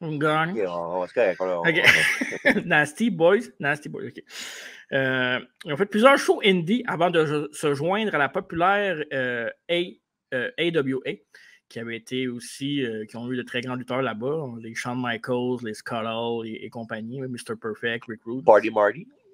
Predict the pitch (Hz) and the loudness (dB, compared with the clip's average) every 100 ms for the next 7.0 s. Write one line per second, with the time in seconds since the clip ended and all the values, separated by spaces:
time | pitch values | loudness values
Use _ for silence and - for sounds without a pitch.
0 | _ - 131 175 139 127 127 - - - | _ -2 0 0 0 0 0 -2 -8 -18
1 | - - - - - _ - _ _ - | -18 -20 -20 -20 -20 _ -20 _ _ -20
2 | - _ 147 139 131 - 123 120 113 113 | -20 _ -12 -6 -6 -4 -6 -4 -6 -8
3 | - - - - - 147 131 120 120 113 | -10 -12 -10 -10 -8 0 4 4 6 4
4 | 110 104 101 98 78 - _ 143 170 349 | 2 -2 -4 -6 -6 -8 _ 2 8 10
5 | 208 190 233 147 139 147 143 131 190 220 | 8 8 6 6 4 2 2 2 2 4
6 | 220 160 139 139 160 147 135 113 110 120 | 4 2 2 0 2 2 2 -4 -8 -18